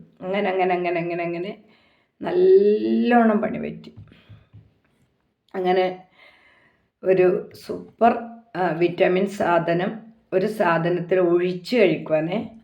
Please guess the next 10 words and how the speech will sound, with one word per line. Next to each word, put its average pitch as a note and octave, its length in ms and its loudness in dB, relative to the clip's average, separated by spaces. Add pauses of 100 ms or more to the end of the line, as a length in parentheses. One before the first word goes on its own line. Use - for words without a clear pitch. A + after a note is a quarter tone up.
(460)
ഒരു F#3 340 0
പ്രത്യേക G3+ 380 -2
സാധനം F#3+ 640 -2
ഒഴിച്ച് F#3 680 -2
കഴിക്കുവാൻ. - 480 -2 (260)
ഒരു C#3+ 120 -6
വിറ്റാമിൻ F3 480 -6
സാധനം E3 420 -4
ഒഴിച്ച് E3+ 580 -2
കഴിക്കുവാൻ. C#3+ 480 -4